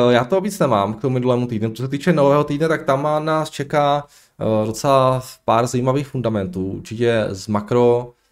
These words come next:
eh, kalendáře to bude třeba C P I jako v Americe, to bude velmi důležitý fundament, eh, jo, který může trošku více napovědět právě o tom dalším vývoji.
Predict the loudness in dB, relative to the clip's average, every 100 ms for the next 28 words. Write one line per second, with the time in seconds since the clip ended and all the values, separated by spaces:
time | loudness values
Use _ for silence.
0 | _ _ _ -6 -2 0 0 0 2 2
1 | 2 2 0 -2 -2 -4 -4 -2 -2 -2
2 | -4 0 0 -2 -4 -2 -2 -4 -4 -6
3 | -6 -4 -2 0 -2 -2 -2 -4 -4 -8
4 | -8 -12 -6 -4 0 0 -2 -6 -14 _
5 | _ _ -10 -8 -10 -10 -10 -8 -8 -8
6 | -8 -10 -10 -10 -12 -8 -8 -6 -6 -6
7 | -4 -2 -2 -2 -4 -4 -4 -4 0 2
8 | 2 -2